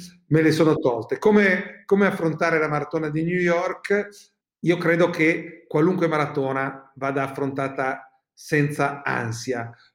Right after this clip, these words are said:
Purtroppo troppo spesso vedo anche i miei amici si caricano di ansie pazzesche per questa maratona. Allora, sicuramente, eh, è chiaro che se tu ti sei preparato in un certo modo, vuoi fare la maratona sotto le tre ore, insomma,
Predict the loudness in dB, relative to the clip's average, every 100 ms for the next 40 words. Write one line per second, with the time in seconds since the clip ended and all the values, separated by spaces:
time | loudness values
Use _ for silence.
0 | _ -4 0 0 2 2 2 -2 -10 -6
1 | -4 -4 -6 -4 -2 -2 0 2 2 0
2 | -2 -2 0 0 -4 -4 -4 -4 -6 _
3 | -16 -12 -8 -2 0 0 -2 -2 -2 -2
4 | -2 -2 -4 0 0 -2 -10 _ _ -8
5 | -8 -4 -2 -2 -2 -4 -4 -4 -6 -6
6 | -6 -6 -8 -10 -12 -14 -18 _ _ _
7 | 2 4 4 0 -4 -10 -8 0 4 4
8 | 4 2 2 2 0 -6 -18 -10 -8 -8
9 | -8 -4 -4 -4 -10 -10 -4 -2 -2 -4
10 | -8 -6 -6 -4 -4 -6 -6 -8 -8 -2
11 | -2 0 0 0 0 -2 -4 -16 _ -4
12 | -4 -2 -2 0 -2 -2 -2 0 -2 -2
13 | 0 -2 -2 0 2 4 2 -2 -4 -8